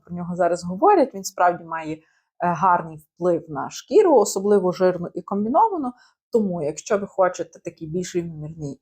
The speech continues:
колір шкіри, можете на це звертати увагу. Не на засоби з вітаміном С, а, власне, на засоби, які будуть містити ніацинамід, і в кремі це дуже актуальна історія.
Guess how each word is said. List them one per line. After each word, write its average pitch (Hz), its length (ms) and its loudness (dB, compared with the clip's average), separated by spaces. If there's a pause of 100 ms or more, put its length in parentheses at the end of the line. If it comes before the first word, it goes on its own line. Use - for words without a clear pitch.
колір 131 260 4
шкіри, 466 340 4
можете 247 340 0
на 160 140 -12
це 190 140 -12
звертати 151 460 -2
увагу. 151 500 0 (280)
Не 214 140 4
на 208 160 4
засоби 262 380 2
з 175 80 -2
вітаміном 175 580 -8
С, - 120 -6 (220)
а, 175 60 2
власне, 208 460 2
на 180 180 -4
засоби, 175 460 -2
які 151 220 -14
будуть 165 280 -6
містити 170 380 -6
ніацинамід, 247 680 0
і - 40 -6
в - 100 -14
кремі 277 360 2
це 220 160 2
дуже 180 240 0
актуальна 151 460 0
історія. - 480 -10